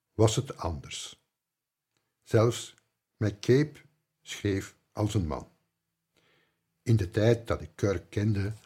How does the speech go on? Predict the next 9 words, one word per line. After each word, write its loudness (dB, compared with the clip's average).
vond 6
zijn 4
atheïsme 0
vooral 6
voedsel 4
van 2
het 2
antropologische 2
en -4